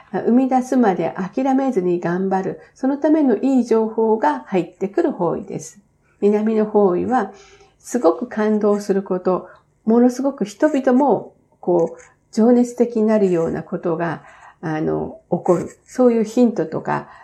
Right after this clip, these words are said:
そういうひらめきとかがどんどん湧いて、早く結果を出すことが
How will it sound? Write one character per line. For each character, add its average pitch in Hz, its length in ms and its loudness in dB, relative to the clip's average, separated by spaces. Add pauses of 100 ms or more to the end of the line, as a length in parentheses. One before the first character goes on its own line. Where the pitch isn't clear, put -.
そ 247 200 2
う 233 60 2
い 226 100 0
う 214 40 0
ひ - 140 -10
ら 240 100 2
め 240 140 2
き 233 100 -10
と 214 120 -2
か 175 100 -6
が 151 100 -4
ど 202 160 6
ん 202 80 4
ど 147 140 -4
ん 147 80 -6
湧 151 120 -6
い 151 80 -8
て、 - 440 -8
早 202 260 2
く - 180 -8
結 165 260 -8
果 208 140 -4
を 269 120 -4
出 208 160 -4
す - 100 -18
こ 202 160 -2
と 285 140 -4
が - 200 -2